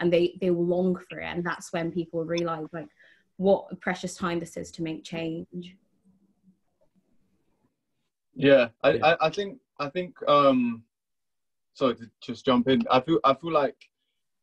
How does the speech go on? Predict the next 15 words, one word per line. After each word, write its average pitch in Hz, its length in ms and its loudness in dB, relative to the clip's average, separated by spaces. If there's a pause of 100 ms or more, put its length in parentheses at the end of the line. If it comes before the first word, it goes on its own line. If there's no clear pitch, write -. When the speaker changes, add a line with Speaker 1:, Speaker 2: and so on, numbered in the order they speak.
(460)
Speaker 2:
uh, 135 120 0
like, 123 280 -2
I 127 60 -2
agree 135 320 0
with 120 200 -6
what 123 300 -2
both 127 400 0
Days 131 320 0
and 113 80 -16
Charlene 127 360 -4
were 113 60 -10
saying. 135 480 -4
I 120 60 -8
think 131 260 -2 (540)
covid, 143 400 2